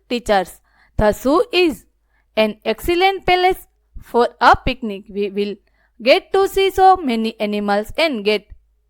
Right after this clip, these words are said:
knowledgeable at fun time. I will enjoy a lot with my friends. We will play outdoor games and eat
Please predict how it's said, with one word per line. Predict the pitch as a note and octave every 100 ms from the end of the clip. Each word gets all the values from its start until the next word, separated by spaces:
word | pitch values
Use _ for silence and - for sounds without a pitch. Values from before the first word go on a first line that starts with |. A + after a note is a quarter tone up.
| _ _ -
knowledgeable | G#3 A3+ C#4 D#4 F#4 F#4+ F#4+ - _ _ _ _ -
at | G#3+ G#3
fun | - E4+ A4
time. | - G#3+ F#3+ -
I | G3+
will | G3+ G#3 -
enjoy | A3 A3 E4 G4
a | F4+ F#4
lot | F#4 F#4+ - _ -
with | G#3 G#3+ _ - - D4+
my | A#3 A#3+ F#4+ F#4
friends. | D4 B3 F#3+ F#3 - _ _ _ -
We | A3 G#3
will | G#3+ G#3
play | - G#3+ G3+ -
outdoor | G3+ C4+ D4 F#4+ G4
games | D4+ F#4+ G4+ - -
and | G#3 G#3 G#3 _ _ _ _ _ _ _ -
eat | E4 -